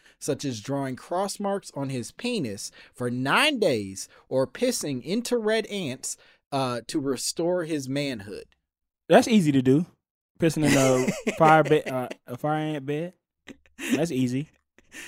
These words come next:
Speaker 1: Do you know where a lot of fire ant beds are sort of, like, located?
Speaker 2: I mean, in the South for sure.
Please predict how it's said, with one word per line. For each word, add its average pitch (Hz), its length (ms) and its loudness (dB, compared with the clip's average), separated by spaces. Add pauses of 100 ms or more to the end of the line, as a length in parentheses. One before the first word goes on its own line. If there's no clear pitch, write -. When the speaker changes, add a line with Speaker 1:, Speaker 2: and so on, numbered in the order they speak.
(160)
Speaker 1:
Do 147 80 0
you 175 60 4
know 170 220 6
where 170 160 6
a 160 80 6
lot 160 280 2
of 156 120 0
fire 160 340 4
ant 160 260 -2
beds 160 380 0
are 143 160 0
sort 147 240 -2
of, 139 140 -4
like, 143 200 -2
located? 175 600 -2
Speaker 2:
I 123 100 -8
mean, 123 320 -2
in 135 160 -4
the 131 60 -2
South 208 340 2
for 127 100 -4
sure. 156 420 4